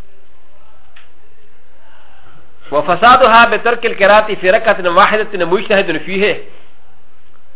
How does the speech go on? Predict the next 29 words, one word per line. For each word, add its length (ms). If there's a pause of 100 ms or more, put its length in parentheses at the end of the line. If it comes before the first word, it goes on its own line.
(1040)
او 80
فساد 580 (460)
د 100
لمونځ 380 (1800)
په 80
پرشو 300
کې 120
د 180
قرات 300
سره 180
په 120
یو 100
رکعت 360
شي. 140 (1700)
مجتهد 560
فيه 180
په 140
دې 160
شی 140
اجتهاد 420 (100)
شو 160
ده، 200
په 140
دې 60
شی 120
عالمونه 320
اجتهاد 460
کړل 140
ده. 120